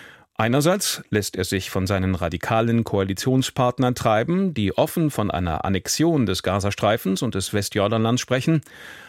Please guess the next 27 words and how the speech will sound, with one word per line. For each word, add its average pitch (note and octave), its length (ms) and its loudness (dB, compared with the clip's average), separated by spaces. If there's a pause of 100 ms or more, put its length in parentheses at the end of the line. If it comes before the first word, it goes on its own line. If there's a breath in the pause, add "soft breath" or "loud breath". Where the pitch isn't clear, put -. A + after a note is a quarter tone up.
(180 loud breath)
Andererseits F#3+ 560 2
kann E3+ 160 2
Netanyahu D3+ 720 2
durch E3 240 0
die D3 140 0
Eskalation C3 640 0
des G3 160 0
Konflikts - 500 -2
von A#2 180 0
seinen G2+ 280 2
sonstigen G#2+ 560 -2
Verfehlungen C3+ 520 0
ablenken. G2 580 -4 (560 loud breath)
Sowohl B2+ 380 4
von A2 200 2
seiner F#2+ 280 2
sicherheitspolitischen A#2+ 1000 0
Verantwortung A2 720 -2
für - 120 -6
den G#2 160 2
siebten G2 380 0
Oktober G#2+ 640 0
als C#3+ 220 0
auch C#3+ 280 -2
von C#3+ 360 0
den D3 240 2
Korruptionsvorwürfen, G2+ 1300 -2